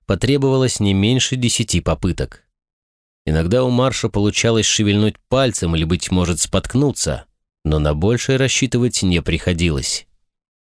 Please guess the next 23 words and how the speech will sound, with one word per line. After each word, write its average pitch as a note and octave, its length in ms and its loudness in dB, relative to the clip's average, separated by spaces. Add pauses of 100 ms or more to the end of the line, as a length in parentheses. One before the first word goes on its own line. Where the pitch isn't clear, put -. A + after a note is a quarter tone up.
Это D#2 240 0
угнетало. E2+ 680 0 (760)
Однако G#2+ 420 0
Марш A#2+ 360 0
всегда G2 340 -2
считал F#2 320 0
себя F#2 260 0
прагматиком, F2+ 800 -2 (240)
поэтому G#2 380 0
счёл B2+ 280 0
необходимым G#2+ 680 2
смириться G2 540 0
с - 120 0
истиной. D2+ 540 -2 (640)
Он D#2+ 180 2
никогда F#2 480 0
не G#2 120 0
сможет G2+ 420 0
вернуть G2 380 0
контроль G2+ 440 0
над G2 160 -2
собственным G2+ 640 0
телом – D#2+ 480 -2